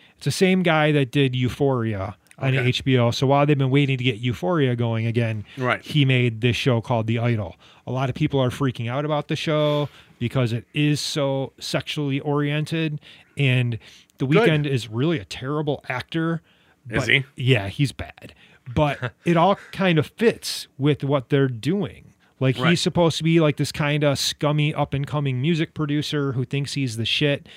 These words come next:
Speaker 1: and he just kinda walks in and takes over her career,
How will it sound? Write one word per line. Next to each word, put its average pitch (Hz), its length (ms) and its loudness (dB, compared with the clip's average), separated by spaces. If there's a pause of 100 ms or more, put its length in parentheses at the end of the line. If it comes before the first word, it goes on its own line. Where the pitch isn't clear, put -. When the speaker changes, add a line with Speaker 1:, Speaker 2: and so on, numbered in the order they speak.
(240)
Speaker 1:
and 117 120 -4
he 139 100 2
just 131 160 -2
kinda 127 220 -2
walks 127 420 -2
in 143 320 0 (380)
and 110 160 -8
takes 151 280 -2
over 139 280 2
her 135 160 2
career, 127 600 0